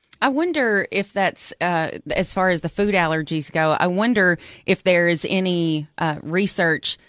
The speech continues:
about moms with food allergies who breastfeed, if, if that,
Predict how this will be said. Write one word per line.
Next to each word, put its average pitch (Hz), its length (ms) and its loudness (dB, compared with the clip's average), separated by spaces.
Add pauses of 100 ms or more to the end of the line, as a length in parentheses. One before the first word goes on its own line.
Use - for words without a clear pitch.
(200)
about 156 320 2
moms 165 720 0
with 165 260 0
food 175 300 -2
allergies 160 580 2
who 220 220 0
breastfeed, 170 920 -2
if, - 360 -2 (400)
if - 140 0
that, 170 400 0